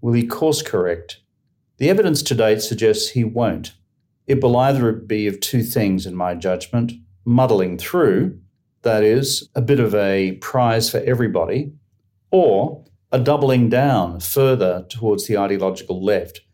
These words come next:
but I don't see a return to the market orientation as it was before. The second point is just on foreign policy. The Congresses for twenty years now have said that China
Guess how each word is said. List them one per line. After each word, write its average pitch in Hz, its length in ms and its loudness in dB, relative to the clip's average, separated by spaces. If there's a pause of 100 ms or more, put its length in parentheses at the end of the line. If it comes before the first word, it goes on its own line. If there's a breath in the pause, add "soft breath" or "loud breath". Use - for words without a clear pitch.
(300)
but 110 120 -2
I 110 80 2
don't 123 240 2
see 101 480 0
a 110 100 -2
return 107 560 -2
to 92 80 -10
the 98 100 -4
market 101 460 0
orientation 98 800 -4
as 92 100 -6
it - 120 -6
was 95 240 -4
before. 82 640 -4 (560)
The 120 80 0
second 220 400 0
point 110 260 -2
is 107 100 -4
just - 240 -2
on 120 140 0
foreign 123 280 -2
policy. 147 520 -4 (280)
The 139 140 0
Congresses 208 640 2
for - 120 -4
twenty 147 340 -2
years 120 460 0
now 92 240 0
have 98 200 -6
said 110 380 2
that 98 160 -4
China 120 580 -2